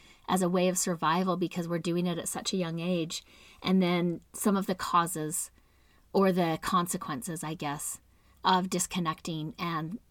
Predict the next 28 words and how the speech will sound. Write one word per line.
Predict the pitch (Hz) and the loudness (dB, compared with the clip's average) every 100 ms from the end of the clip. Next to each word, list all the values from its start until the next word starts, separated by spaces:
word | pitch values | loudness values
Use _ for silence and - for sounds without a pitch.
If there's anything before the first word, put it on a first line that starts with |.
| - | 0
not | 180 165 156 - - - | 4 4 4 0 -6 0
being | 208 185 | 2 2
a | 151 170 | 0 -4
fully | - - 190 185 175 180 - _ | -4 2 4 4 2 -2 -10 _
feeling | _ 247 240 190 170 170 | _ 4 6 4 2 -2
human | - 175 160 | -2 -4 -2
being. | 180 165 156 - _ _ _ - - | -2 -2 -4 -12 _ _ _ -20 2
So | - 269 | 6 8
in | |
chapter | 247 277 320 | 8 6 8
one, | 269 226 | 8 10
he | 214 233 | 8 6
talks | - 214 - | 6 2 2
about | 196 190 | 0 2
the | 202 | 2
importance | 185 226 185 226 | 2 0 0 0
of | 220 | 0
recovering | 208 - 196 190 175 | 0 -2 0 0 0
the | 175 | -2
whole | - 202 196 - | 0 0 0 0
emotional | 180 175 175 175 165 | -2 -2 -2 -6 -4
nature. | 165 - 156 156 - _ _ _ _ _ _ _ _ _ _ _ - | -6 -6 -6 -8 -12 _ _ _ _ _ _ _ _ _ _ _ 4
He | 240 | 6
quotes | - 233 208 | 8 6 6
Carl | - 226 214 | 8 10 10
Jung, | 196 185 180 180 | 8 6 4 4
who | 196 | 2
says, | - 185 175 180 | 2 2 2 -2